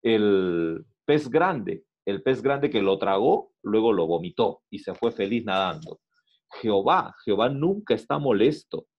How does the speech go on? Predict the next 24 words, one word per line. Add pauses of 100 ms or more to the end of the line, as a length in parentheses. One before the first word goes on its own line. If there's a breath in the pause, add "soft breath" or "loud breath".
(260)
Jehová
más
bien
es
un
Dios
amoroso,
es
un
Dios
misericordioso (260 loud breath)
y
lleno
de
piedad (460)
que
manifie-,
se
manifiesta
a
través (220 soft breath)
de
la
obra